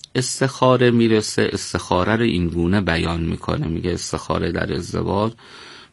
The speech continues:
بر اساس اون روایاتی که داریم به این معناست که شما دو رکعت نماز رو بخوانید، نمازتون که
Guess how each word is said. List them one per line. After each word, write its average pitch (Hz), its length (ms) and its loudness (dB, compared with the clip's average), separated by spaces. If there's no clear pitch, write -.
بر 87 140 0
اساس 95 500 -2
اون 90 300 -2
روایاتی 85 680 2
که 87 140 -2
داریم 101 360 0
به 95 80 2
این 92 120 2
معناست 85 560 -2
که - 80 -14
شما 90 320 -4
دو 98 180 -2
رکعت 90 440 -2
نماز 87 440 2
رو 85 140 0
بخوانید، 104 720 0
نمازتون 87 720 2
که 82 340 0